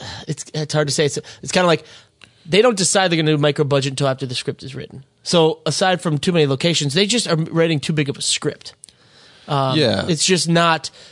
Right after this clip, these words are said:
Speaker 1: you know, it's not gonna fit in the budget with props and, um, and number of actors and locations. I mean, it's just all kind of like one of
Speaker 2: Sure.
Speaker 1: those things where it's just, they're kind of, especially because micro budget is usually people's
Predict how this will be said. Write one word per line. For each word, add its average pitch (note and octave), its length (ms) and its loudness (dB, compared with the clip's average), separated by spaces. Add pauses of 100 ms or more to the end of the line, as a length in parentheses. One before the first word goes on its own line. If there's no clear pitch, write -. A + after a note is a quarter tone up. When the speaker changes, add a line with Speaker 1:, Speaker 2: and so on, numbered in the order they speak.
(100)
Speaker 1:
you E3+ 100 0
know, D#3 160 4
it's D3 180 -2
not D#3+ 260 0
gonna D3+ 140 -2
fit F3 180 -2
in D#3 60 -4
the D3 60 0
budget C#3+ 360 0
with C#3 320 -2
props E3 560 0
and, C#3 380 0
um, B2+ 420 -2 (680)
and B2+ 280 -2 (160)
number D3 260 0
of C3+ 140 -4
actors E3 680 0 (120)
and B2+ 440 -2 (380)
locations. D#3+ 760 0
I D#3+ 40 2
mean, D3 160 2
it's C#3 100 -4
just E3+ 160 -2
all E3+ 220 2
kind E3 200 0
of D3+ 120 0
like D3+ 120 2
one A2+ 100 2
of G#2+ 40 2
Speaker 2:
Sure. G#2+ 60 0
Speaker 1:
those C#3+ 120 -2
things D#3 220 -2
where D3 60 0
it's C#3 120 -4
just, C#3+ 220 -2 (320)
they're E3 100 0
kind G#3+ 180 2
of, D#3 440 -6 (100)
especially C4+ 420 2
because A3 220 2
micro E3+ 260 0
budget C#3 280 0
is B2+ 100 -2
usually C3+ 280 0
people's C3 520 -4